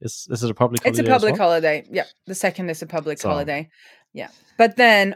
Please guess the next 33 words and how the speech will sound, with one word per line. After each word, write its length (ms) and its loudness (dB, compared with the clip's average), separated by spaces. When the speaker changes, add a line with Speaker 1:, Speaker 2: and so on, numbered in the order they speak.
Speaker 2:
on, 960 -2
'cause 160 -2
I 140 4
saw 400 2
that 280 0
then 320 -2
if 240 -8
we 160 -2
s-, 140 -12
if 300 -6
we, 260 -2
um, 340 -4
switch 540 -2
up, 180 4
so 140 -2
if 60 -4
we 100 0
do 160 0
it 100 4
in 260 -2
three 240 0
weeks, 520 -4
we'll 160 4
start 500 2
on, 100 -6
like, 180 -2
the 100 -4
first 440 0
Tuesday 520 0
of 160 -4
January 680 0
and 220 -4
that 240 2